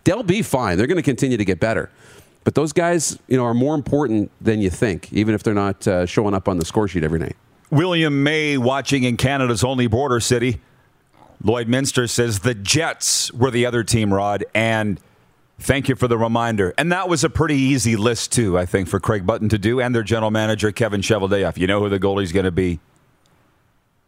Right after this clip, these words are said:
Speaker 2: You know who the defense is gonna be. Great group of forwards. They're gonna be good. But the only, well, two teams that I looked at the list that Craig Button put out there,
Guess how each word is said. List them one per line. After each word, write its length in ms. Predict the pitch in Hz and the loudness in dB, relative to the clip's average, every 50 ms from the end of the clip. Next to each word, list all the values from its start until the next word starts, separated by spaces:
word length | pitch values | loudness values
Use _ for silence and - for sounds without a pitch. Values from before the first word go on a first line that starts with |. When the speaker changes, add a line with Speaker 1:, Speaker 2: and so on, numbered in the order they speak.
| _ _ _ _ _ _ _ | _ _ _ _ _ _ _
Speaker 2:
You 100 | - 98 | -2 0
know 100 | 107 113 | 0 2
who 80 | 110 113 | 0 0
the 100 | 107 110 | 0 0
defense 320 | 104 98 - 110 107 101 | 0 0 0 0 0 -2
is 40 | - | -2
gonna 160 | - 107 104 | -2 0 0
be. 80 | 92 98 | 0 -2
Great 260 | 82 - 107 117 110 | 0 0 0 0 2
group 220 | 98 110 117 107 110 | 0 -2 0 0 0
of 100 | 101 - | 0 0
forwards. 440 | - 104 101 98 98 101 98 85 | 0 0 0 0 0 -2 -2 0
They're 120 | 87 107 110 | -2 0 0
gonna 180 | 98 113 107 | 0 0 0
be 120 | 107 117 110 | 0 0 0
good. 180 | 104 185 196 143 | 0 0 0 0
But 160 | 160 135 - - - - - - - - | -4 -4 -6 -12 -20 -20 -20 -16 -6 -2
the 80 | 127 | 0
only, 280 | 147 190 214 220 190 - - _ _ _ _ _ _ - | 0 0 0 -2 -4 -6 -10 _ _ _ _ _ _ -2
well, 320 | - 143 160 160 151 143 127 - _ _ _ _ _ _ _ - - - | 0 0 2 0 -2 -4 -6 -10 _ _ _ _ _ _ _ -14 -4 0
two 200 | - - 233 185 | 0 0 0 0
teams 440 | - - 185 190 175 139 113 101 | -2 0 0 2 2 2 2 2
that 100 | 98 120 | 2 2
I 60 | 120 120 | 2 0
looked 260 | 120 131 131 - 135 | 0 -2 -2 0 -2
at 100 | 117 - | -2 0
the 100 | 120 107 | 0 0
list 280 | 107 120 120 - - | 0 0 -2 -2 -2
that 140 | - 107 - | -2 -2 -2
Craig 240 | - - 135 120 101 | -2 -2 -2 0 0
Button 260 | 104 - - - 113 | -2 -2 -2 -2 0
put 140 | - 117 107 | 0 2 2
out 180 | 104 104 98 - | 0 -2 -2 0
there, 280 | 107 107 107 104 101 | 0 0 0 0 -2